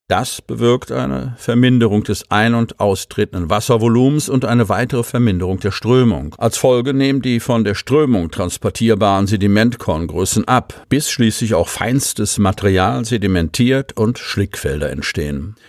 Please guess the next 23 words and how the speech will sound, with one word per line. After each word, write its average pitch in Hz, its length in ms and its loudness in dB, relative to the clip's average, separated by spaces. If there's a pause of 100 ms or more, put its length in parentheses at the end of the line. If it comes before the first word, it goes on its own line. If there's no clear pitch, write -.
(160)
Mehrere 117 480 2
Gutachten 127 680 -2
haben 107 240 2
die 98 160 0
Langzeitwirkung 92 880 -2
des 92 180 -6
Leitdamms 110 540 2
für 110 140 -2
die 104 100 2
Auflandung 117 680 2
und 110 360 2
dessen 147 280 0
Folge, 120 460 0
die 95 200 -6
Verschlickung 107 800 0 (120)
des - 160 -8
Duna 110 320 4
und 95 380 -2
Döser 104 320 2
Watts, 90 260 0
als 90 260 -6
ursächlich 92 640 0
erkannt. 78 480 -6